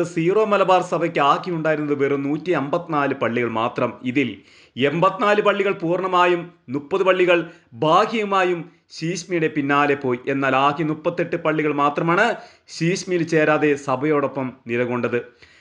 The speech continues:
സീറോ മലബാർ സഭയുടെ ആദ്യ വികാരി ജനറലായിരുന്ന ചാവറ പിതാവിൻ്റെയും സഹവൈദികരുടെയും അക്ഷീണ പരിശ്രമത്താൽ റോക്കോസിനെ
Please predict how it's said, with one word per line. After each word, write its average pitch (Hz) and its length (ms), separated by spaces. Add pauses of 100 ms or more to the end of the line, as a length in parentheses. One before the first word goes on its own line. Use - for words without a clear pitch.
(200)
സീറോ 160 340
മലബാർ 165 320
സഭയുടെ 160 400 (300)
ആദ്യ 180 360
വികാരി 180 400
ജനറലായിരുന്ന 160 680 (500)
ചാവറ 196 400
പിതാവിൻ്റെയും 208 580
സഹവൈദികരുടെയും 180 920 (120)
അക്ഷീണ 175 440
പരിശ്രമത്താൽ 156 760 (400)
റോക്കോസിനെ 175 680